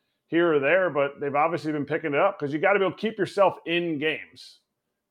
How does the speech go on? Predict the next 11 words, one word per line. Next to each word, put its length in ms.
'cause 120
it's 100
all 340
talking 340
about 240
how 160
to 80
keep 280
the 60
games 400
close, 680